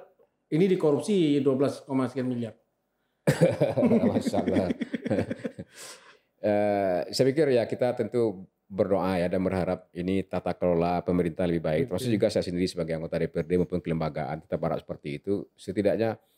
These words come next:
Speaker 2: harus ada perubahan paradigma yang mendasar dalam
Speaker 1: Iya.
Speaker 2: konteks pelayanan. Jangan asal siap, asal jadi,
Speaker 1: Iya.
Speaker 2: asal selesai program kegiatan, tapi benefit,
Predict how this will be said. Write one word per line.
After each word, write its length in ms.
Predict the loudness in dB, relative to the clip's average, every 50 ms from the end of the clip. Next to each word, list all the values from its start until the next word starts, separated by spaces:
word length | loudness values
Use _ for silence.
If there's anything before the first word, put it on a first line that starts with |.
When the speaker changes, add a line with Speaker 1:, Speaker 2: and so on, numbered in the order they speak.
| _ _ _
Speaker 2:
harus 240 | -2 -2 -2 0 0
ada 240 | 0 0 0 -2 -2
perubahan 400 | -2 -4 -2 0 0 -2 0 0
paradigma 480 | -2 -2 -2 -2 -2 -2 0 2 2
yang 80 | 2 0
mendasar 640 | 0 -2 -4 -4 -6 -8 -6 -4 -2 -2 -2 -4 -2
dalam 320 | -2 0 0 0 -2 -4
Speaker 1:
Iya. 160 | -6 -6 -6
Speaker 2:
konteks 320 | -6 -4 -4 -4 -4 -4 -2
pelayanan. 400 | -2 0 0 0 -2 -4 -6 -4
Jangan 240 | -2 0 0 0
asal 320 | -2 -2 -4 -2 -2 -4 -4
siap, 400 | -6 -6 -4 -2 0 0 -2 -2
asal 240 | -6 -4 -2 -2 0
jadi, 640 | 0 0 0 0 0 0 0 0 0 0 -2 -6
Speaker 1:
Iya. 320 | -10 _ _ _ _ -6 -4
Speaker 2:
asal 320 | -2 0 0 0 0 0
selesai 480 | -2 -4 -4 -4 -2 -2 -2 -2 0 0
program 320 | -2 -2 0 -2 -2 -4
kegiatan, 560 | -4 -4 -4 -2 -2 -2 -2 -2 -2 -2 -4
tapi 400 | -4 -6 -8 -6 -2 -2 0 0
benefit, 720 | 0 0 0 0 0 -2 -2 _ 0 2 2 2 2 0